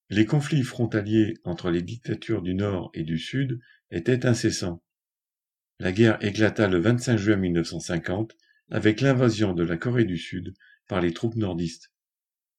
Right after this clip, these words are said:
Pour se justifier, les dirigeants nord-coréens arguèrent d'une attaque du Sud quelques jours avant. Syngman Rhee n'était en effet pas avare de déclarations va-t-en-guerre.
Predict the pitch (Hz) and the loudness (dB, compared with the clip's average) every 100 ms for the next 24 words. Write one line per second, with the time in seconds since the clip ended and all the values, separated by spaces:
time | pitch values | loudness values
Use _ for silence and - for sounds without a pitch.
0 | _ _ _ 85 80 90 82 82 - - | _ _ _ -8 -2 -2 0 -6 -10 -8
1 | 139 139 117 85 90 98 92 92 104 110 | -2 -2 0 -2 -2 -2 -2 0 2 0
2 | - 85 101 139 139 _ 113 107 110 120 | 0 0 2 0 -2 _ -6 -4 4 4
3 | 98 85 85 110 113 110 85 82 82 104 | 4 0 -2 -2 0 -2 -4 -10 -10 -6
4 | 107 120 123 _ _ - 135 123 101 101 | -6 -6 -10 _ _ -4 -2 2 0 2
5 | 117 90 78 76 _ _ _ _ - 123 | 0 0 -2 -8 _ _ _ _ -8 0
6 | 113 104 87 80 95 117 - 104 107 135 | 2 4 2 2 2 0 -2 -4 0 0
7 | 120 104 95 - 90 123 113 104 110 120 | 0 -2 -2 0 0 2 2 2 2 2
8 | 90 82 95 101 85 82 - 120 101 - | 2 -2 -2 -4 -4 -4 -2 -2 -2 -2
9 | 87 85 82 | -2 0 0